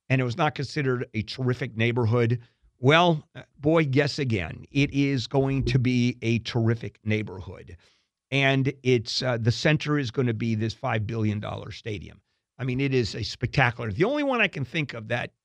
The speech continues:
approaches it, it, the looks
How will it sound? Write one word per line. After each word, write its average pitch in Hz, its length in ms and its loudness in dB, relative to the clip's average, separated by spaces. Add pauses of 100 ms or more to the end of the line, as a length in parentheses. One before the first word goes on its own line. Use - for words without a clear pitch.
(160)
approaches 139 1200 0
it, 123 280 -2 (220)
it, 120 300 -2
the 156 80 -2
looks 151 520 2